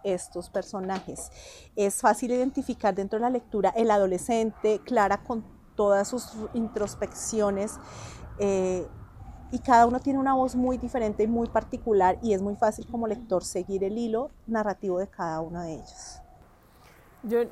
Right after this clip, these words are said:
Speaker 2: yo, o sea, respondiéndole un poco a Vanessa, no, no es,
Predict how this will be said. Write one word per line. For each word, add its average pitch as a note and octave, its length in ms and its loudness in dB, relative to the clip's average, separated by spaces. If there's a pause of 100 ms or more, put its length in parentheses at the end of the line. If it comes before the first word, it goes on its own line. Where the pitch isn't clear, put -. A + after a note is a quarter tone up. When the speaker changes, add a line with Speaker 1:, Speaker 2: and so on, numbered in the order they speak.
Speaker 2:
yo, A3 320 -2 (540)
o A#3 120 -8
sea, A#3 180 4
respondiéndole A3+ 960 -2
un B3 80 0
poco A#3+ 240 0
a B3 80 2
Vanessa, A#3+ 540 0
no, A3+ 580 -4
no A#3 260 0
es, A#3 180 0